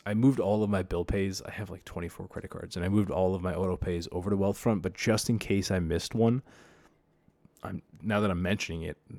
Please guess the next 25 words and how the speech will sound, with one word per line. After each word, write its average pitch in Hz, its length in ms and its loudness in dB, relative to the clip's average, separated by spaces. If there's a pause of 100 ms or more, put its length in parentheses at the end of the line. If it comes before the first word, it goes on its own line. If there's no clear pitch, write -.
I'm 87 120 -8
saying 82 300 -4
it - 80 -18
here, 113 260 4
I 80 60 0
just 87 260 0
remembered 90 300 0
that 85 120 -2
I 82 40 2
forgot - 400 -2
my 85 80 -4
Synchrony 95 500 -2
cards 95 420 2
to 95 180 0 (260)
switch - 260 -4
it 98 60 2
over. 95 240 2
So 82 260 2 (440)
just 160 160 6
like 127 100 4
that, 95 220 4
I'm 92 100 0
leaving 139 640 8
some 117 200 4
money 110 360 6